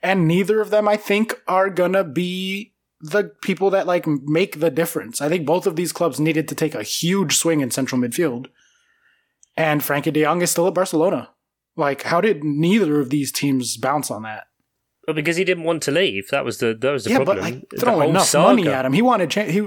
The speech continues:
Speaker 1: the
Speaker 2: No.
Speaker 1: reason he didn't want United was for Champions League. Well, we have Champions League, and we have as much, if not more money. Like,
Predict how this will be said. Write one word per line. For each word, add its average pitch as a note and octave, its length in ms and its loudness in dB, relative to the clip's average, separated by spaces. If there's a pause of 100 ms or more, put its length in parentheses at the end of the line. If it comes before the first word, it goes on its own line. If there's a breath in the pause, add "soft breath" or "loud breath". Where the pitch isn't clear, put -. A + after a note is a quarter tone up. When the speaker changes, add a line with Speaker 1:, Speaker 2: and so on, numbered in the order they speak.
(340)
Speaker 1:
the F3+ 140 0
Speaker 2:
No. F#3+ 60 2
Speaker 1:
reason A3+ 220 4
he F#3 100 -2
didn't G3 340 -2
want E3+ 200 -2
United E3 340 2
was D3 120 0
for D3+ 100 -4
Champions D#3+ 340 0
League. B2 140 -4
Well, D#3 160 2
we G3 120 4
have F#3 100 2
Champions E3 360 0
League, C#3+ 200 -2
and D#3 140 0
we D#3+ 100 4
have D#3+ 140 2
as C#3+ 120 -2
much, D3+ 200 0
if D3+ 60 -2
not E3 160 2
more D#3+ 160 2
money. D#3 320 2
Like, D3 240 -4